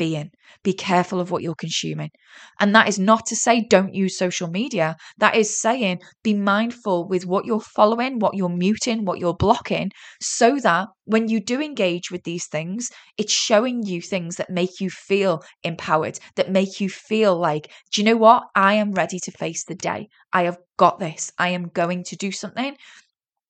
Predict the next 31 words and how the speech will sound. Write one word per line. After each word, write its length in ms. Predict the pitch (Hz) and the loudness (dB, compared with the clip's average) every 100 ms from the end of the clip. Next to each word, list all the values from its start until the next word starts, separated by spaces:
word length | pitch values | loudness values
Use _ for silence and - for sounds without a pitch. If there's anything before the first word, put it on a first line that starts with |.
| _ - | _ -8
So 200 | - 175 | 0 2
glad 280 | 170 202 302 | 4 4 4
I 60 | |
logged 260 | 226 156 165 | 4 2 0
onto 200 | 151 165 | -4 -6
Instagram 380 | 151 - 156 156 | -8 -4 -4 -4
and 80 | |
saw 220 | - 160 151 | -4 -4 -4
that 160 | - | -6
tip. 220 | - 156 - _ _ _ _ _ | -8 -10 -10 _ _ _ _ _
I'm 60 | 190 | -6
so 220 | - 202 | 2 2
glad 320 | 196 190 254 | 4 4 4
I 40 | 311 | 2
saw 240 | - 185 | 2 2
that 160 | 165 - | 2 0
quote. 300 | - 151 156 - - - | -2 -4 -6 -14 -4 4
That 220 | 214 - | 4 4
is 100 | 190 | -2
gonna 180 | 185 170 | -4 -4
make, 260 | 170 170 - | -2 -4 -2
that 100 | 156 | -2
is 80 | - | -2
gonna 160 | 165 | -4
shift 400 | - - 240 - | -2 -2 -2 -2
my 120 | 220 | -4
perspective 480 | 240 247 - - 180 | -4 -2 -2 -4 -10
today, 300 | - 170 160 156 - - | -6 -4 -4 -6 -20 -2
as 160 | 220 196 | 0 2
opposed 500 | 196 208 240 285 - | 0 2 2 0 -4
to, 260 | 165 165 | -4 -2